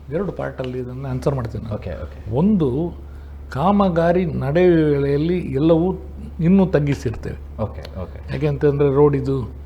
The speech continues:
Speaker 1: ಜಿ ಎಸ್ ಪಿ ಹಾಕ್ಬೇಕು, ಡಬ್ಲ್ಯೂ ಎಮ್ ಎಮ್ ಹಾಕ್ಬೇಕು, ಸೋಲಿಂಗ್ ಹಾಕ್ಬೇಕು,
Speaker 2: ಹ್ಮ್, ಹ್ಮ್.
Speaker 1: ಸುಮಾರೆಲ್ಲ ವಿಷಯ ಹಾಕ್ಬೇಕು. ಪ್ಲಸ್, ಆ, ನಿಮ್ಮ ಪಿ ಕ್ಯೂ ಸಿ ಥಿಕ್ನೆಸ್ ಇರುತ್ತೆ. ಅಂದ್ರೆ ಇದು ಸುಮಾರು ಒಂದು ಮೀಟರಷ್ಟು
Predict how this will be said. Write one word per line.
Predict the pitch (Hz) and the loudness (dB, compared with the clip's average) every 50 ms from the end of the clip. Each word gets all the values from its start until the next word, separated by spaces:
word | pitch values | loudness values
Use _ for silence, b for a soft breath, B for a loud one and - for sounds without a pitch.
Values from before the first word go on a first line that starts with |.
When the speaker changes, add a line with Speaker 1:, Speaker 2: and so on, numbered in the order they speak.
| B B B B - 123 | B B B B -8 -2
Speaker 1:
ಜಿ | 120 143 147 | 2 4 4
ಎಸ್ | 143 131 - - | 4 2 0 -2
ಪಿ | - 131 | -2 0
ಹಾಕ್ಬೇಕು, | 131 127 120 - 135 127 117 - 135 131 | 0 0 -2 -2 -4 -6 -2 -2 -2 0
ಡಬ್ಲ್ಯೂ | 127 131 131 135 139 143 | 0 0 0 0 0 0
ಎಮ್ | 135 131 131 | 0 0 -2
ಎಮ್ | 127 127 123 | -2 -2 -4
ಹಾಕ್ಬೇಕು, | 123 123 - - 123 117 110 - 127 123 123 - B B B B B B | -6 -6 -6 -8 -8 -8 -8 -8 -8 -8 -8 -10 B B B B B B
ಸೋಲಿಂಗ್ | - - 170 160 151 143 139 135 127 | -4 0 2 4 4 2 0 -2 -2
ಹಾಕ್ಬೇಕು, | 120 120 120 - - 127 117 113 - 131 | -4 -4 -6 -6 -8 -10 -10 -8 -8 -8
Speaker 2:
ಹ್ಮ್, | 135 - - | -8 -8 -6
ಹ್ಮ್. | 104 98 92 78 - - - | -6 -6 -6 -6 -8 -8 -2
Speaker 1:
ಸುಮಾರೆಲ್ಲ | 180 208 196 180 175 170 165 | 0 2 4 4 4 4 4
ವಿಷಯ | 156 151 - - 156 | 2 2 0 0 -2
ಹಾಕ್ಬೇಕು. | 147 139 160 170 170 | -2 -2 -2 -4 -2
ಪ್ಲಸ್, | 180 202 208 190 - - 214 | 0 0 0 0 2 4 6
ಆ, | 208 190 170 - - - - - - - - - - - - - 196 185 185 180 | 6 6 4 0 -6 -12 -14 -16 -16 -16 -16 -16 -16 -16 -12 -6 -4 -2 0 0
ನಿಮ್ಮ | 170 170 180 175 180 175 170 165 165 160 151 | 2 2 4 4 4 4 4 2 2 0 -2
ಪಿ | 147 - - 196 185 | -4 0 0 0 2
ಕ್ಯೂ | 185 190 170 | 2 2 2
ಸಿ | 131 160 165 | 2 2 0
ಥಿಕ್ನೆಸ್ | - - 170 165 175 170 - - | 0 -2 -2 0 0 0 2 2
ಇರುತ್ತೆ. | 160 147 123 123 - - | 0 0 0 -2 -6 -8
ಅಂದ್ರೆ | - 151 156 160 165 170 165 | -4 -4 -2 0 0 0 2
ಇದು | 165 160 151 147 | 0 0 -2 -2
ಸುಮಾರು | - 170 170 165 165 151 | -2 0 0 2 0 0
ಒಂದು | 127 143 170 196 196 190 | 0 2 2 4 4 4
ಮೀಟರಷ್ಟು | 165 160 170 185 175 - 165 160 147 - - - - - 151 170 | 4 4 2 0 0 0 -2 -2 -2 -2 -6 -8 -6 -4 -4 -4